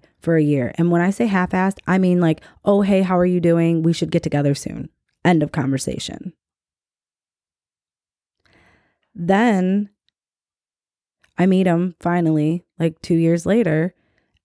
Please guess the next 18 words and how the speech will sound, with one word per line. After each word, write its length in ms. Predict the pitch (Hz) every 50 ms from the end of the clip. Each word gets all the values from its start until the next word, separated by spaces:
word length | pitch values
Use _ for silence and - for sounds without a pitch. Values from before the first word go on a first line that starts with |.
| _ _ -
and 140 | 175 180
this 240 | 180 180 180 - - _ _ _ _ _ _ -
grown-ass 500 | - 180 175 180 190 185 185 185 - -
adult 280 | 175 180 170 170 -
man 380 | 165 165 170 170 165 156 156 160
is 160 | - 165 -
crying. 540 | - - 180 170 160 147 - - 170 156 - _ _ _ _ _ -
Not 220 | 151 165 175 175
saying 200 | - 196 190 190
that 120 | 190 190 180
his 120 | 180 -
feelings 320 | - 185 185 180 180 170
aren't 160 | 175 165 160 160
valid, 320 | 175 175 175 175 175 165
but 80 | 165 160
he 80 | 170
was 140 | 160 156 151
drunk. 400 | - 175 175 170 160 160 156